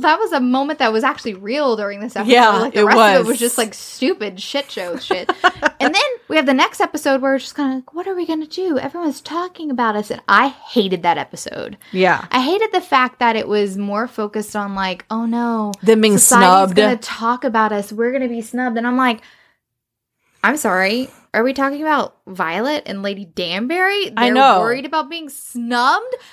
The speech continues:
Speaker 1: They're
Speaker 2: Like,
Speaker 1: one of the
Speaker 2: they're the,
Speaker 1: biggest
Speaker 2: they're
Speaker 1: names
Speaker 2: the
Speaker 1: in
Speaker 2: queens
Speaker 1: society.
Speaker 2: of society, of the ton.
Speaker 1: They could give a fuck." Because they would go out and be like,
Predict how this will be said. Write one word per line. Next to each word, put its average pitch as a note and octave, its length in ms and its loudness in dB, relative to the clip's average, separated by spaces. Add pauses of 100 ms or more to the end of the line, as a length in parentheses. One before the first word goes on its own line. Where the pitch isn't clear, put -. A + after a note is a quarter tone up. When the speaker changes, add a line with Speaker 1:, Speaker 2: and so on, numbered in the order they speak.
Speaker 1:
They're A3+ 100 -4
Speaker 2:
Like, B3+ 180 4
Speaker 1:
one F#4+ 140 0
of G#4 60 -4
the G#4 100 2
Speaker 2:
they're C4+ 220 4
the, D#4 80 2
Speaker 1:
biggest D#4 300 -4
Speaker 2:
they're C4+ 180 4
Speaker 1:
names D4 280 0
Speaker 2:
the F4 60 -12
Speaker 1:
in D4+ 60 -12
Speaker 2:
queens E4+ 400 -2
Speaker 1:
society. C#4+ 640 2
Speaker 2:
of A#3 140 0
society, G#3 540 -2
of G3+ 60 -10
the A3 80 -6
ton. G#3+ 400 2
Speaker 1:
They G4 360 2 (160)
could D#4 340 -10
give C4+ 240 0
a E4+ 120 4
fuck." A#3+ 720 0 (540)
Because C#4 380 -4
they C#4 180 -2
would D#4 200 -6
go B3+ 180 0
out C#4+ 240 4
and C#4+ 100 -6
be C4 200 -6
like, C4+ 340 -2